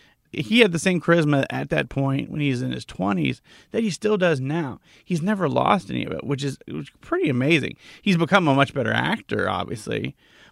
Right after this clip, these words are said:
but the fact of, like, his total charisma and how lovable he is as a person just kind of exudes from him. Even back then, I think that's why that T V show became such a hit,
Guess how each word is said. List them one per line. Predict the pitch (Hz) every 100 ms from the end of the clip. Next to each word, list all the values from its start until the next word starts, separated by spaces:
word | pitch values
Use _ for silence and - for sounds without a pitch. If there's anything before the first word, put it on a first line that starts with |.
| _
but | 151 139
the | 139
fact | - 185 185
of, | 151
like, | 139 131
his | 160 - 170 147 - - - 165 -
total | 147 226 254 156
charisma | - 135 123 123 123
and | 117
how | 156 170
lovable | 135 151 196 175 143
he | 117 120 64
is | 64 -
as | 64 64
a | 65 - _ _
person | - 202 208 208 - - - - - _ _ _ _ -
just | 160
kind | - 175
of | 165 131
exudes | 123 123 170 175
from | - 143
him. | 139 127 - -
Even | 175 202 196
back | 180 170 -
then, | 151 196 123
I | 113
think | 113 165
that's | 143 -
why | 131 123
that | 131 117 -
T | -
V | 131 139
show | 139
became | 123 117 127
such | - -
a | 107
hit, | 139 143